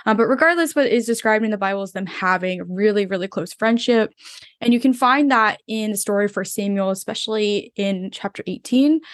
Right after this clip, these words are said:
I'm just gonna read kind of an excerpt from the beginning of that chapter, uh, just a couple verses. So I'm going to start in verse three. "Then Jonathan made a covenant with David because he loved him as his own soul.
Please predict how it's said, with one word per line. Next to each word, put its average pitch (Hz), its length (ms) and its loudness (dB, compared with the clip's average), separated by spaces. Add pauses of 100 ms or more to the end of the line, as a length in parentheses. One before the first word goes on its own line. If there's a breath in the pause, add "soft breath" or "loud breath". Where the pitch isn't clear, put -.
(400 loud breath)
I'm 247 120 2
just 247 120 -4
gonna 330 240 2
read 240 300 2
kind 233 160 -2
of 214 80 -4
an 214 100 -2
excerpt 214 540 -4
from 196 560 -2
the 190 60 -12
beginning 233 340 2
of 214 60 -2
that 202 160 0
chapter, 185 640 -2 (400 loud breath)
uh, 208 100 -2
just 220 160 -2
a 247 60 0
couple 247 260 2
verses. 202 640 -2
So 202 340 2
I'm 214 180 0
going 247 240 2
to 233 80 -8
start - 440 0
in 214 520 -2
verse 190 320 -6
three. 180 420 -6 (1500 loud breath)
"Then 254 220 4
Jonathan 247 540 0
made 202 100 -4
a 196 60 -10
covenant 262 400 2
with 233 120 2
David 208 360 2
because 208 280 -8
he 202 120 -6
loved 202 320 0
him 220 200 0
as 196 180 -2
his 196 140 -8
own 196 260 -4
soul. - 380 -6